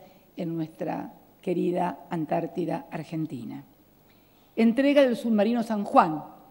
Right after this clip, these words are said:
Se finalizó con la ejecución de las obras de media vida del submarino. Ustedes saben que estas obras se hacían antiguamente afuera del país, las obras de media vida, que se hacen cada trein-, bueno,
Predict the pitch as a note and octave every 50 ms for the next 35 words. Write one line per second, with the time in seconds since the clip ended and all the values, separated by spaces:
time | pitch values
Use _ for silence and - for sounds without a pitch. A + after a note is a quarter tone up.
0 | - - _ _ _ _ _ _ _ _ _ _ _ _ _ - A3 - - G3+
1 | B3+ A#3+ G3+ F#3+ F#3 F3+ - B3+ B3+ B3+ B3+ A#3 G#3+ - - F#3 F3+ D#3+ - -
2 | G#3 G#3+ A3 A3+ G#3 F#3 F3+ E3+ - G#3+ G#3 A3 A3 F#3+ F#3 F3 F#3 G3+ G#3 F#3+
3 | F3 G#3 G#3+ G3 G3 F#3 F3+ - G3+ F3+ F#3 F#3+ F#3+ F3+ E3+ E3+ D#3+ - G3 F#3+
4 | F#3+ F3+ - G3 G3 G3+ G3+ G3 G3 - - - - - - - _ _ _ G3
5 | F3+ - F3 - - G#3+ A3 A3+ A#3+ B3+ B3 B3 - - - - - - _ _
6 | _ - - E3+ - - G#3 G3 F#3+ F3+ F3 D3+ G3 F3+ F#3 F3 F#3 F#3+ G3+ G3+
7 | - G#3+ - - - - - E3 - - B3+ A#3 F#3+ E3+ E3 E3 D#3+ D3+ - -
8 | D#3+ D#3+ E3 E3+ F3 - - E3+ D#3 - - F3 F3 E3 E3 E3+ E3+ F3+ F#3 F#3+
9 | F#3 G#3 G#3+ G#3+ G#3 A3+ A#3+ B3 - - - - - - - _ _ - F#3 -
10 | - F#3 F3+ E3+ - F#3+ F3+ F3+ F3 E3+ - - - - _ - F3 E3+ E3 E3+
11 | - F#3 F#3 F#3 F#3 F#3+ - - E3 D#3+ E3 -